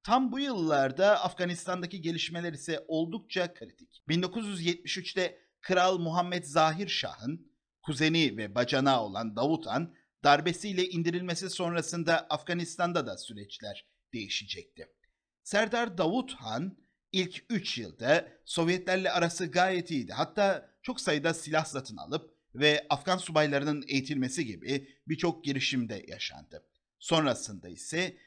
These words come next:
yüz seksen dereceye farklı bir tarafta olarak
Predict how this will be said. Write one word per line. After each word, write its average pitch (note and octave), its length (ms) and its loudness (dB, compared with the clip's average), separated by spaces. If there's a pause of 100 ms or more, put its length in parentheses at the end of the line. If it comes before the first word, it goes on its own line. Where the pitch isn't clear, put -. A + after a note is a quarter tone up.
(140)
yüz B2+ 220 -12
seksen G3 500 -2
dereceye C#3 520 0
farklı B2 460 -4
bir A2+ 120 -12
tarafta G2+ 420 -12
olarak G#2+ 500 -6